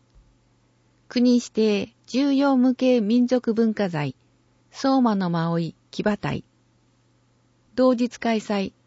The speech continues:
第二十六回、坂東市岩井正門ハーフマラソン大会。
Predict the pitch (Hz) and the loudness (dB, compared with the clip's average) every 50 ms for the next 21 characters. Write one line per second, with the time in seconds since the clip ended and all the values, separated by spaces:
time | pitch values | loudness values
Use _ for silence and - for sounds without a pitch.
0 | _ _ - 220 269 269 240 196 202 240 254 226 220 202 175 165 175 160 _ - | _ _ -4 -2 0 0 0 0 0 0 0 0 0 -2 -2 -4 -6 -6 _ -8
1 | - 170 165 156 - _ _ _ _ _ _ _ _ _ _ - 214 226 240 254 | -8 -6 -6 -6 -8 _ _ _ _ _ _ _ _ _ _ -4 0 0 2 2
2 | 247 233 240 226 208 196 - - 180 165 - _ - 175 202 220 226 226 208 185 | 2 2 0 0 -2 -4 -6 -6 -8 -8 -8 _ -6 -2 0 0 2 0 0 -2
3 | - 180 190 214 - 262 254 269 269 247 247 233 - 247 247 247 233 - 226 220 | -4 -6 -6 -6 -6 -6 -4 -4 -2 -2 -2 -4 -4 -4 -4 -4 -4 -4 -4 -2
4 | 220 220 226 220 - 226 214 202 - - 196 180 165 - - 135 78 - | -2 -4 -4 -6 -4 -4 -6 -6 -6 -6 -8 -8 -8 -8 -10 -12 -12 -12